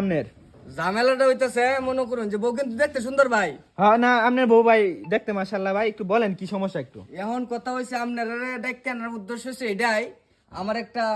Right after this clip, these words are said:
Speaker 2: মনে করুন যে আমার মতোই, মনে করুন যে আমার তো একটু সুন্দর হইলেও চলবো, সমস্যা নাই। আমার বউটারে বিয়া দিতে থইয়া পরে মনে হয় যে আমি বাড়িতে বাইরে, আমি এছাড়া বাড়িতে আছি না বাড়িতে।
Speaker 1: ভাই, আপনি কিন্তু কারণটা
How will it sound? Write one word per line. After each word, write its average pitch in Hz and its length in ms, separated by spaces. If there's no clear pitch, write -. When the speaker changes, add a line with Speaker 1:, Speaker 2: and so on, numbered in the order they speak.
Speaker 2:
মনে 226 160
করুন 214 180
যে 202 120
আমার 247 200
মতোই, 240 280
মনে 202 180
করুন 202 200
যে 208 120
আমার 196 160
তো 226 80
একটু 202 200
সুন্দর 233 240
হইলেও 190 280
চলবো, 190 200
সমস্যা 220 400
নাই। 262 120
আমার 202 240
বউটারে 208 340
বিয়া 190 200
দিতে 240 220
থইয়া 262 220
পরে 269 220
মনে 277 120
হয় 247 100
যে 233 60
আমি 226 120
বাড়িতে 226 240
বাইরে, 185 200
আমি 190 120
এছাড়া 202 240
বাড়িতে 180 240
আছি 175 120
না 165 100
বাড়িতে। 139 220
Speaker 1:
ভাই, 233 200
আপনি 233 220
কিন্তু 262 160
কারণটা 294 340